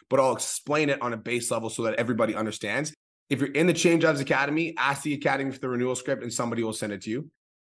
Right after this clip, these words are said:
If, uh, you're not in the Change Lives Academy, this is basically what you wanna do, is you wanna remind them of their past pain. And the reason you wanna remind them of their past pain, Joseph,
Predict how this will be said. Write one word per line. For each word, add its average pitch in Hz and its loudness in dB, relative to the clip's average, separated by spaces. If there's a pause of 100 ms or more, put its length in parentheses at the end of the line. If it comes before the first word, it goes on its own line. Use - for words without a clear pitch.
(120)
If, 147 4
uh, 127 6
you're 120 2
not 147 6
in 151 2
the 139 0
Change 135 -2
Lives 123 0
Academy, 120 0
this 117 -6
is 113 -10
basically 113 -2
what 113 0
you 110 0
wanna 101 -2
do, 113 -2 (400)
is 120 0
you 135 4
wanna 135 6
remind 127 6
them 175 4
of 160 6
their 151 2
past - 0
pain. 107 0 (400)
And 131 2
the 135 4
reason 160 2
you 170 2
wanna 160 0
remind 127 -2
them 135 2
of 131 -2
their 127 -2
past 123 0
pain, 127 2
Joseph, 123 -2